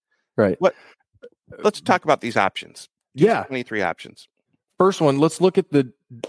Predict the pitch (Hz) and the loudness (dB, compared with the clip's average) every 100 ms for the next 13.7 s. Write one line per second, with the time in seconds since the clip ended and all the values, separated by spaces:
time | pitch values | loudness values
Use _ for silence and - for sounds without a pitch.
0 | - 127 117 156 - 156 139 139 127 - | -18 -6 -2 -2 -2 -4 -2 -4 -6 -6
1 | 143 - 123 123 113 - 101 95 - _ | -6 -2 0 2 0 -2 -4 -6 -12 _
2 | _ - 120 120 135 160 - 170 151 123 | _ -4 0 4 4 4 2 0 0 0
3 | 131 127 - 143 139 135 131 123 - 120 | 0 0 0 0 2 2 4 2 0 0
4 | 113 - - 113 - 123 113 107 117 - | 0 -2 -4 -4 0 0 0 0 -2 0
5 | 110 107 101 - 123 117 110 - 110 104 | -4 -2 -4 -4 -2 0 0 -2 -2 -2
6 | - 123 127 - _ _ 107 104 110 _ | 0 2 2 -2 _ _ 0 2 0 _
7 | _ - 110 104 104 - 117 113 113 107 | _ -6 2 4 4 2 0 2 2 0
8 | - 143 135 123 - 117 104 110 107 104 | 2 2 2 0 2 0 4 4 4 2
9 | - _ - 123 - 117 117 110 104 104 | -10 _ 2 2 2 0 2 2 4 4
10 | 107 101 104 101 98 104 98 107 98 - | 2 0 0 0 0 0 0 0 -2 0
11 | 98 95 - 101 - 107 101 - 110 98 | -2 -2 -2 -2 0 2 2 2 0 0
12 | - 98 95 - _ _ - 104 95 87 | -2 -2 -2 -8 _ _ -2 0 0 0
13 | 92 92 104 98 95 92 | -2 0 -2 2 2 0